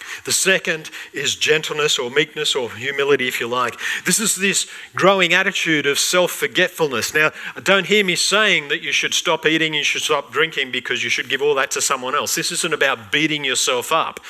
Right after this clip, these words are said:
You still care for yourself. But it's about thinking less of yourself and more of others.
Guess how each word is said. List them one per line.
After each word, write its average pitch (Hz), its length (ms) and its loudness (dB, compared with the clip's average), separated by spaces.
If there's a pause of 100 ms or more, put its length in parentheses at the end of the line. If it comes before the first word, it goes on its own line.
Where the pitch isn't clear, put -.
(160)
You 135 100 -4
still 165 260 2
care 180 320 2
for 165 120 -6
yourself. - 760 -2
But 190 120 2
it's - 160 -2 (100)
about 214 440 2 (140)
thinking 226 440 4
less 180 420 4
of 180 140 0
yourself 185 520 2
and 175 140 0
more 196 340 4
of 147 140 6
others. 151 840 -2